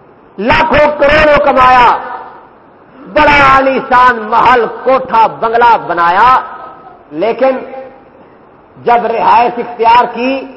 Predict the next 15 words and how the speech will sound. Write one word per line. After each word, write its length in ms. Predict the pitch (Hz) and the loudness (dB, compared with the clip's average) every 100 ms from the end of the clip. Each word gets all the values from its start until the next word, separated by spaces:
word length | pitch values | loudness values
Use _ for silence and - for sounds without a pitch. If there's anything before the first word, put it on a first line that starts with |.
| - - - - _ | -20 -20 -20 -20 _
فخر 440 | - 226 - 208 202 202 185 | -2 0 0 -2 2 2 2
علیہم 500 | 185 185 180 170 170 | 0 -2 -6 -8 -8
السقف، 580 | 170 - - 202 - - - - - _ - | -12 -10 -6 -6 -6 -20 -20 -20 -20 _ -8
اللہ 300 | 185 202 165 | -2 0 -2
رب 240 | 160 160 | -4 -6
العالمین 560 | 160 170 160 151 160 160 | -2 -2 -2 -4 -8 -10
نے 160 | 165 160 | -12 -12
اوپر 240 | 156 151 151 | -14 -14 -12
سے 100 | 196 | -12
چھت 380 | 170 - 190 131 | -12 -6 -6 -6
گرا 220 | 120 98 | -16 -16
دی۔ 140 | 73 - _ _ _ _ _ _ _ _ _ _ _ _ _ _ _ _ _ _ _ _ _ _ - | -18 -20 _ _ _ _ _ _ _ _ _ _ _ _ _ _ _ _ _ _ _ _ _ _ -18
کتنے 200 | - 247 277 240 | -6 0 2 2
ہی 80 | |
واقعات 800 | 247 247 254 233 208 240 - - | 2 0 0 0 2 2 0 -6